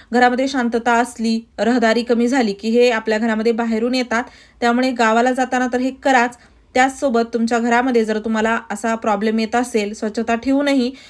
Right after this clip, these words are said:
तर तुम्हाला संध्याकाळच्या वेळी तुमच्या घरामध्ये कचरा ठेवायचा नाही. अ, जसं संध्याकाळ झाली की आपले जे जाळीचे खिडकी दरवाजे आहेत, खिडकी दरवाजे जाळे असतील ते बंद करा,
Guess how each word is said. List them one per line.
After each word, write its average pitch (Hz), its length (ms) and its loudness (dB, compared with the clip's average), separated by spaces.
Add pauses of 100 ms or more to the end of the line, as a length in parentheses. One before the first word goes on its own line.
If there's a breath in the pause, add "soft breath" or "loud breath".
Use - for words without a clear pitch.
(180 loud breath)
तर 240 80 2
तुम्हाला 247 380 2
संध्याकाळच्या 240 640 0
वेळी 214 260 2
तुमच्या 214 300 -6
घरामध्ये 214 340 -2
कचरा 226 380 -2
ठेवायचा 220 460 -2
नाही. 208 240 -4 (400 loud breath)
अ, 214 260 2
जसं 226 420 0
संध्याकाळ 226 500 2
झाली 226 280 0
की 208 140 -4
आपले 220 320 2
जे 220 240 0
जाळीचे 214 440 0
खिडकी 233 540 -4
दरवाजे 214 400 0
आहेत, 214 360 0
खिडकी 214 240 -6
दरवाजे 208 380 -2
जाळे 208 260 0
असतील 226 280 -6
ते 247 60 0
बंद 254 280 0
करा, 226 280 0